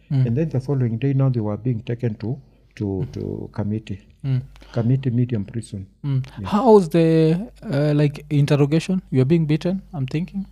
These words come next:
Speaker 2: Sorry?
Speaker 1: Like, when you're taken from Nanyuki and you're
Speaker 2: Yeah.
Speaker 1: brought to Eastleigh, are you being beaten?
Speaker 2: No,
Speaker 1: No.
Speaker 2: not at all.
Speaker 1: Mm.
Speaker 2: I'm telling you, nobody was slapped.
Speaker 1: Mm.
Speaker 2: Leave alone beating.
Speaker 1: Mm.
Speaker 2: Slap.
Speaker 1: What about Eastleigh? At Eastleigh?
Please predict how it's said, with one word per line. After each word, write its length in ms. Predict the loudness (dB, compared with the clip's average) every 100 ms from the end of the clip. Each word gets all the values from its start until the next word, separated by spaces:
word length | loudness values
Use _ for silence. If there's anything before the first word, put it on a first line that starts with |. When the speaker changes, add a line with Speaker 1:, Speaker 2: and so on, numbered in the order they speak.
| -20 -20 _
Speaker 2:
Sorry? 280 | -4 -4 -2
Speaker 1:
Like, 280 | -4 -4 -4 0
when 160 | 4 4
you're 80 | 4
taken 280 | 2 2
from 200 | 2 2 4
Nanyuki 540 | 4 4 2 0 0 -2
and 100 | 2
you're 100 | 4
Speaker 2:
Yeah. 60 |
Speaker 1:
brought 160 | 4 2
to 80 | 0
Eastleigh, 300 | 0 0 2
are 60 |
you 120 | 2 4
being 220 | 2 2
beaten? 380 | 0 0 -4 -6 -16 -20 -20 _
Speaker 2:
No, 320 | 12 12 12
Speaker 1:
No. 140 | 8 0
Speaker 2:
not 140 | -6
at 160 | -12 -14
all. 100 | -16 _ -4
Speaker 1:
Mm. 100 | 2
Speaker 2:
I'm 140 | 2
telling 340 | 4 4 8 8
you, 100 | 8
nobody 300 | 8 6 4
was 160 | 2
slapped. 360 | 0 -2 -4 -8 _
Speaker 1:
Mm. 200 | 0 0 0 -10 -20 -10 -2
Speaker 2:
Leave 120 | 2
alone 220 | 2 2
beating. 340 | 0 0 -2 -2 -14 _
Speaker 1:
Mm. 220 | 0 0 0 -6 -20 -14 -12 -12 -10
Speaker 2:
Slap. 400 | 2 4 4 -2 -20 -20 -20 -20 _ 0
Speaker 1:
What 140 | 4
about 240 | 4 4
Eastleigh? 380 | 2 2 2 2 -4 -8
At 140 | -4
Eastleigh? 300 | -4 -4 -6